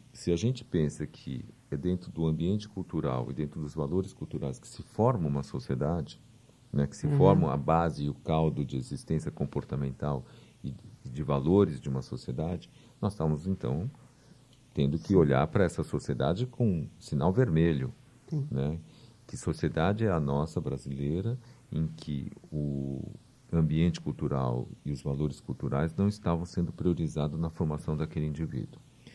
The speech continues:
Speaker 1: E isso foi o, o grande apontamento que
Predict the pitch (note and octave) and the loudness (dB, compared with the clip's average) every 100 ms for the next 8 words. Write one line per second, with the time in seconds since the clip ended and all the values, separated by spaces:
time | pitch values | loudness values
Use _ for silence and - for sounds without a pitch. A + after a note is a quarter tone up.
0 | - - - - - - F#2 B2 - - | -20 -20 -20 -20 -10 0 4 4 2 -6
1 | - A2 - C3 C3 B2+ C3 C3 - A2+ | -2 -2 -2 2 4 4 2 -4 0 2
2 | A2+ G#2+ G#2 A2 A#2+ A#2 A2+ G2+ G#2+ B2 | 2 4 4 4 2 2 4 4 4 2
3 | - D#2+ | -2 -4